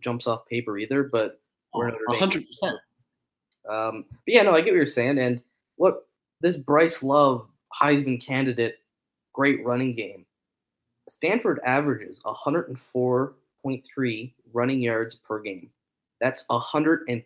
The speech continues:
Speaker 1: twentieth in college football.
Speaker 2: What's N D?
Speaker 1: N D's one eighty-three point eight run yards per game, and that's sixtieth in college football.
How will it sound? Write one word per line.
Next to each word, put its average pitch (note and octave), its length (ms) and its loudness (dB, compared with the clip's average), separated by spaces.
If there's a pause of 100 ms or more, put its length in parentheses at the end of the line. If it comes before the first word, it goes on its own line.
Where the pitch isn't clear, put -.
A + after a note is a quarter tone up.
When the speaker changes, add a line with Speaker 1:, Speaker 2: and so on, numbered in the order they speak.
(120)
Speaker 1:
twentieth A#2 360 -6 (440)
in A#2+ 140 -6
college G#2 380 -6
football. - 360 -14 (920)
Speaker 2:
What's A2+ 200 2
N A2+ 140 6
D? B2 260 4 (920)
Speaker 1:
N B2+ 180 -2
D's C#3 300 2
one D#3 260 4
eighty-three D3 800 -2 (180)
point A#2+ 280 -2
eight C#3+ 340 -2
run B2+ 320 -2
yards C3 380 0
per B2+ 240 -4
game, C3+ 340 -2
and A#2+ 80 -2
that's - 180 -6
sixtieth - 500 -8 (140)
in G#2+ 140 -12
college F2 340 -10
football. - 300 -20